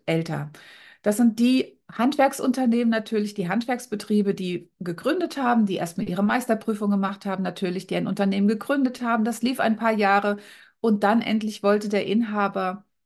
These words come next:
oder hat der Inhaber vor, sein Unternehmen wachsen zu lassen? Er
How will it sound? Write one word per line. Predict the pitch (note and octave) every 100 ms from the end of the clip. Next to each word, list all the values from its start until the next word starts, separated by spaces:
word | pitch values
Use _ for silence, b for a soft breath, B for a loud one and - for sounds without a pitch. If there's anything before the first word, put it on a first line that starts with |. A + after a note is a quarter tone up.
| -
oder | F#3+ F#3 F3+ -
hat | G3+ G#3
der | G3+
Inhaber | - G#3+ G3+ G3
vor, | F#3+ - G3+ G3+ G3
sein | F#3 F#3+
Unternehmen | G3 G#3 F#3+ F#3 E3+
wachsen | E3 - G#3+
zu | G3+
lassen? | E3+ D3 D3 D#3 D3+
Er | E3+ E3+ -